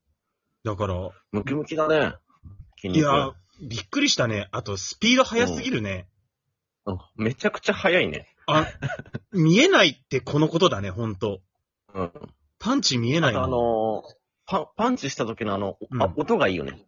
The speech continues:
Speaker 1: あ。
Speaker 2: パチッっていうやつ。
Speaker 1: うんうんうん。
Speaker 2: うん。なんか、すごい軽快な音するね。
Speaker 1: ね。
Speaker 2: <laughs>
Speaker 1: あれは後からつけてんのかな？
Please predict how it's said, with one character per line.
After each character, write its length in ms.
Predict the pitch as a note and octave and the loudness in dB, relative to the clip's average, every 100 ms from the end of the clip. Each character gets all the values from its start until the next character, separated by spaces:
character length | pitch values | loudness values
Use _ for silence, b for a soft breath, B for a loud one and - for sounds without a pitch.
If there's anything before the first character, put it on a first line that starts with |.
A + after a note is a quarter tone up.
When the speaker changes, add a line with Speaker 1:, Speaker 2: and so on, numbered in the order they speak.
| - | 0
Speaker 1:
あ。 140 | D#3 | 0
Speaker 2:
パ 80 | - | 0
チ 200 | - - | -10 -12
ッ 20 | |
っ 40 | - | -10
て 100 | E2 | -6
い 100 | D2+ | -6
う 40 | |
や 80 | D2 | -6
つ。 60 | - | 2
Speaker 1:
う 40 | |
ん 40 | E3 | 2
う 40 | |
ん 580 | C3 B2+ A#2 A2 E2+ F2+ _ _ _ _ _ _ _ - | 4 2 2 0 -4 -10 _ _ _ _ _ _ _ -6
う 80 | A2+ | -4
ん。 100 | F2 | -4
Speaker 2:
う 20 | A#1 | -6
ん。 20 | - | -8
な 100 | F#2 | -8
ん 20 | |
か、 160 | D#2+ C#2 - - | -6 -6 -8 -14
す 160 | - | -4
ご 120 | A#2 | -2
い 60 | G#2+ - - | -2 -6 -4
軽 160 | C3 | -4
快 200 | G#2 G#2 | 0 0
な 100 | G#2 | 0
音 140 | G2 - | -2 -4
す 120 | - | -8
る 120 | F2 | -8
ね。 180 | C#2 B1 | -8 -6
Speaker 1:
ね。 280 | D3+ C3+ B2+ | -2 0 0
Speaker 2:
<laughs> 880 | - C#3 - _ - - - - - | 0 -2 -2 _ -2 -2 -2 -6 -2
Speaker 1:
あ 80 | F3+ | 4
れ 80 | A3+ | 6
は 140 | G#3+ | 4
後 160 | A#3 C4+ | 2 2
か 100 | C3+ | 2
ら 100 | A2+ | 2
つ 80 | |
け 120 | C3+ G2 | 0 -4
て 80 | |
ん 40 | F#2 | -8
の 80 | E2+ | -12
か 120 | F2 | -14
な？ 140 | - | -16